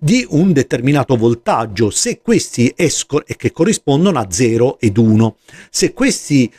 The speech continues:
picchi escono al di fuori del range di, ehm, di, del protocollo I quattro C, possono essere interpretati in maniera differente e quindi significa che possono essere, eh, anche dei valori e-, errati.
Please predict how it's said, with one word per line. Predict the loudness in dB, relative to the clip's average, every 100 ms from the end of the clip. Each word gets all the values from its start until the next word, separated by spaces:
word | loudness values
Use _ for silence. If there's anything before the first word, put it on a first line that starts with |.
| _
picchi | -2 -2 -4 -4 -4 -4 _
escono | -6 -6 -6 -4 0
al | 0
di | 0
fuori | 0 0 0 0 -2 -2
del | -4 0
range | 0 0 0 0 0 -2 -8
di, | -8 0 0 0 -2
ehm, | -2 0 2 2 4 2 2 0 0 -2 -4 -8 -14 -18 _ _ _ -20 _
di, | 0 2 0
del | -2 0 0 0
protocollo | -2 -2 0 0 2 0
I | 0
quattro | -2 -2 -2
C, | 0 0 -2 -4 -20 -16
possono | -6 -4 -2 0 -2
essere | 0 0
interpretati | 0 0 -2 0 0 -2 0
in | 2
maniera | 2 2 2
differente | 0 -4 -2 -2 0 0 0 -4 -2
e | -4 0
quindi | -2 0 2 0
significa | 0 0 2 2 0 -2
che | 0 -2
possono | -2 -4 0 0 0
essere, | -2 0 0 0 -4 -18 -20 _ -4
eh, | 0 0 -4
anche | -8 -4 -2 0 0
dei | 0
valori | 0 2 2 2 2
e-, | 2
errati. | -2 -4 -2 -2 -2 -2 -4